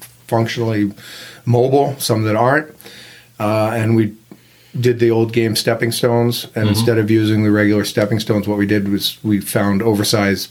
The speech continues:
Speaker 1: blocks that they could use, um, and so they could all stand on it together. They didn't have to get in each other's personal space, which is sometimes very hard for kids on the spectrum.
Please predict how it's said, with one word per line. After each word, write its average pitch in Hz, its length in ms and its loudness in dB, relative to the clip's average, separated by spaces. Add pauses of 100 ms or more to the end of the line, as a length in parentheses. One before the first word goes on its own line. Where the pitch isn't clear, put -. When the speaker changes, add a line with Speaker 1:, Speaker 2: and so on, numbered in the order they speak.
(140)
Speaker 1:
blocks 120 420 0
that 120 140 0
they 123 100 0
could 120 160 0
use, 117 460 2 (560)
um, 92 720 -6 (960)
and 101 360 0
so 104 160 2
they 101 140 2
could 101 140 0
all 98 180 2
stand 107 340 0
on 104 120 2
it 101 160 0 (300)
together. 127 500 2
They 110 200 -2
didn't 104 200 0
have 98 180 -4
to 98 500 0 (460)
get 117 140 2
in 117 120 2
each 107 220 0
other's 101 240 0
personal 104 440 -2
space, 160 520 0
which 110 180 -2
is - 120 -2
sometimes 107 720 -2
very 110 260 0
hard 107 240 0
for 104 80 -6
kids 104 260 -2
on 98 120 -2
the 98 60 -4
spectrum. 131 540 -2